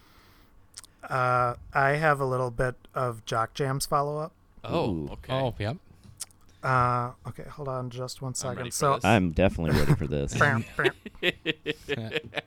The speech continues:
Speaker 1: Uh, so for Jock Jams Volume one through four, how many, mm, how many copies how many albums do you think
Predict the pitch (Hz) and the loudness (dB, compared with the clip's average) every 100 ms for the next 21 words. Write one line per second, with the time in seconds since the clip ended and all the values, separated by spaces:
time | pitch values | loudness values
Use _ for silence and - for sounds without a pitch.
0 | - - - - - - - - - - | -4 -6 -4 -8 -6 -6 -10 -12 -20 -18
1 | - - _ _ _ _ _ _ _ _ | -18 -20 _ _ _ _ _ _ _ _
2 | _ - - _ - 147 139 139 - - | _ -20 -20 _ 6 8 10 6 4 4
3 | 180 165 160 165 - _ - - - - | 6 8 8 6 0 _ -20 -16 -16 -16
4 | - - - 185 160 160 170 202 - 196 | -20 -20 -4 2 2 8 8 6 4 2
5 | 180 175 170 - 139 135 131 135 127 127 | 4 2 0 -6 -2 2 4 2 0 0
6 | 135 117 127 139 143 143 139 - 120 104 | -4 -2 0 2 4 4 4 0 -4 -2
7 | 110 - _ _ _ - - - - - | -6 -6 _ _ _ -20 -20 -20 -20 -20
8 | - - 196 220 190 175 160 151 - - | -4 4 6 6 4 4 2 0 -6 -6
9 | 131 131 127 123 123 120 - 160 - - | -2 0 0 0 -2 -4 -2 0 0 2
10 | 143 135 131 110 107 - - _ _ - | 4 4 0 -6 -6 -8 -8 _ _ -8
11 | 131 135 127 123 120 110 - 113 127 113 | -6 -2 0 2 0 -4 -6 -6 -8 -10